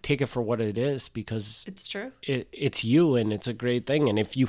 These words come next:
Speaker 1: hate it that much, then you probably should change it.
Speaker 2: Right. It's,
Speaker 1: So
Speaker 2: it's true. It's true. Yeah. I mean, 'cause whether, whether you physically built it, whether you rent it, the point is you made it your space.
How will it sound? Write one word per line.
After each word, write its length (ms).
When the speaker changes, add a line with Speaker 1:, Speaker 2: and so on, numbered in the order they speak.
Speaker 1:
hate 340
it 180
that 220
much, 420
then 420
you 140
probably 320
should 200
change 340
it. 180
Speaker 2:
Right. 220
It's, 220
Speaker 1:
So 180
Speaker 2:
it's 220
true. 220
It's 160
true. 200
Yeah. 320
I 60
mean, 300
'cause 340
whether, 600
whether 480
you 340
physically 580
built 340
it, 160
whether 320
you 200
rent 360
it, 240
the 80
point 360
is 280
you 260
made 260
it 160
your 160
space. 760